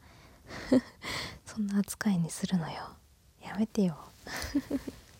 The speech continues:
てか、全然寝る気ないでしょ。明日、明日お出かけなの分かってる？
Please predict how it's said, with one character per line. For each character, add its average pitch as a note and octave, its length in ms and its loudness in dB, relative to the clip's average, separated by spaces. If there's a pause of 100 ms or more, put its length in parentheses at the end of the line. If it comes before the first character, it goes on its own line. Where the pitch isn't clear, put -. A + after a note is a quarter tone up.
(1800)
て - 80 -6
か、 F3 200 -8 (580)
全 A#3 340 2
然 A3 340 2
寝 F#3 140 2
る A3+ 120 2
気 - 180 -6
な G3+ 140 0
い A3 100 4
で D#3 100 0
し - 140 4
ょ。 - 20 -16 (800)
明 G3+ 60 -4
日、 - 160 -2 (460)
明 A3 60 0 (160)
日 C#4+ 340 -4 (340)
お A3+ 40 2
出 B3+ 160 0
か - 180 -8
け C4 180 -4
な C4 140 -2
の G3 160 2
分 F#3 120 -2
か - 180 -4
っ - 40 -4 (140)
て F#3 120 -8
る？ A3+ 340 -4